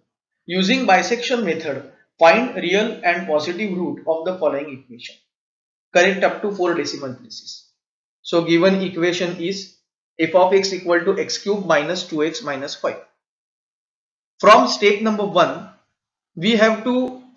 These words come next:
follow intermediate value theorem. As it is mentioned that in the problem, we have to calculate real positive root.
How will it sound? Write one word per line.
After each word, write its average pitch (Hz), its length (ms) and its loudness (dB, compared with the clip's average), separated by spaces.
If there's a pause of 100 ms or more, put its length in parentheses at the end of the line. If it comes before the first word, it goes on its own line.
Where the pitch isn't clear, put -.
follow 180 400 6
intermediate 175 680 -2
value 131 280 -10
theorem. 127 380 -8 (640)
As 185 160 6
it 208 80 -2
is 247 160 -2
mentioned 196 480 2
that 156 320 0
in 175 100 -6
the 180 80 0
problem, 160 600 0
we 160 120 0
have 180 240 0
to 196 80 -2
calculate 180 580 0
real 185 300 0
positive 160 480 -2
root. 135 180 -6